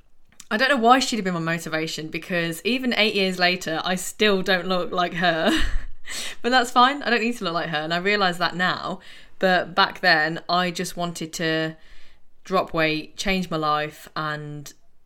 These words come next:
suddenly be happy because I was skinny. And I think one of a, a big lesson that I learned was that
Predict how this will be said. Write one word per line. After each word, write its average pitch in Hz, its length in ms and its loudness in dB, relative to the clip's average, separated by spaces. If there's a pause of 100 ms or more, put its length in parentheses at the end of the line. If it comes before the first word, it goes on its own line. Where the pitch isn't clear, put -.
(140)
suddenly 175 360 -6
be 160 120 -4
happy 156 360 0
because 156 280 -8
I 151 60 -4
was 147 120 -8
skinny. 147 460 -8 (680)
And 165 420 -2 (880)
I 196 60 -2
think - 420 -2 (340)
one 220 180 0
of 240 100 0
a, 208 360 -2
a 190 80 -4
big 214 260 0
lesson 196 380 -2
that 160 140 0
I 160 40 2
learned 160 420 -2
was 160 180 -8
that 160 240 0